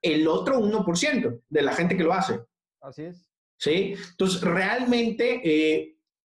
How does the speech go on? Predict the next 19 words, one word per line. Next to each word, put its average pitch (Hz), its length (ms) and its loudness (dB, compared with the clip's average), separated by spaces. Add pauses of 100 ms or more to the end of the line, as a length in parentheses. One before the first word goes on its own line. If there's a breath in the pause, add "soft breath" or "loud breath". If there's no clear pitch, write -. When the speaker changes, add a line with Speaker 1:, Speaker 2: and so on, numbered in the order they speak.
(180)
Speaker 1:
se 185 200 0
está 185 360 -2
abriendo 247 520 2
la 202 240 0
pauta 226 360 0
apenas, 254 360 -2
¿no? 214 320 2
Vamos 185 360 2
a 214 100 -2
ponerlo, 190 500 2
si, 147 220 -2
si, 143 180 -2
si 139 140 0
lo 139 160 2
ponemos 165 400 2
en, 131 160 -2
en 143 100 0
nombres, 180 460 0 (440 loud breath)
pues 156 160 0